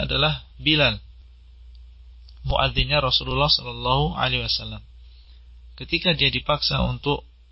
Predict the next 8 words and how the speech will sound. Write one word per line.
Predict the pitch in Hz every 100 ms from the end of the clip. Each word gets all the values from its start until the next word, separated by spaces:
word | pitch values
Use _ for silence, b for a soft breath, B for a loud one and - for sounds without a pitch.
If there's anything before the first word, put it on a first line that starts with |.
| 135
mengucapkan | 120 - 143 135 139 127 -
ucapan | 123 151 143 135
yang | 123 120
kufur, | 139 139 170 202 - b b b b -
maka | 135 143
dia, | 135 127 127 123 - - - - - - - - -
e, | 131 123 - -
tidak | 175 147 135